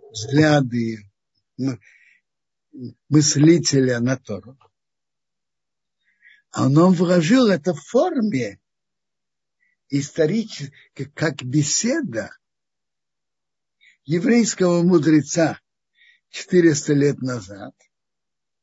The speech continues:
и хазарского хана, который принял еврейство. Это исторический факт, что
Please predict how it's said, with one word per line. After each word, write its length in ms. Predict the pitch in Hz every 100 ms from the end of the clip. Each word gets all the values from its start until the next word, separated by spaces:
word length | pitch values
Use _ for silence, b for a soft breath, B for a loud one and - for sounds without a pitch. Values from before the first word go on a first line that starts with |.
| _ _ _ _ b -
и 120 | 160
хазарского 960 | 143 156 131 170 165 139 - 139 127 120
хана, 500 | - 104 98 139 175 _ b b -
который 400 | 156 190 190 196
принял 360 | 226 220 139
еврейство. 540 | 151 160 190 165 - _ _ _ _ _ _ _ _ _ _ b b
Это 440 | 277 302 311 294 269
исторический 840 | 196 - 220 220 180 160 - 151
факт, 300 | - 104 - _ _ _ _ _ _ b b
что 960 | - - 80 71 69 67 64 64 62